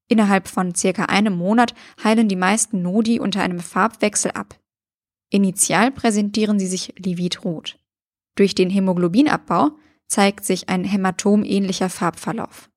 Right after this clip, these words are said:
Als Sonderform tritt das Erythema nodosum beim Löfgren-Syndrom auf.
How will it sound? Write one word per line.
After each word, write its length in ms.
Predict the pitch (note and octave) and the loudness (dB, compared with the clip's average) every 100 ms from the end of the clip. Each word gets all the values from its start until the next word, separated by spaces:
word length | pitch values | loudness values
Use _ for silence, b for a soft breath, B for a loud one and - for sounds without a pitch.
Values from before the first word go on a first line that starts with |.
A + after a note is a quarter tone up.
| _ _ _ _ _ - | _ _ _ _ _ -2
Als 280 | G3 G3 | 0 0
Sonderform 800 | A3 F3+ G3 B3 D4 D4 D#4 F#4 | -2 0 2 2 2 2 2 0
tritt 180 | - B3 | -4 0
das 140 | A#3 - | 0 0
Erythema 440 | G#3 G#3 A3 A3 | -2 -2 0 0
nodosum 560 | G#3 F3+ G3+ G#3+ G#3+ A3 B - | 0 0 2 2 0 -2 B -2
beim 180 | F#3+ | -2
Löfgren-Syndrom 960 | F#3 F#3 B3 - - F#3 F3 F3+ A3 E3+ | 2 2 2 -4 -6 -4 -4 -6 -8 -6
auf. 380 | - D3+ - | -8 -10 -12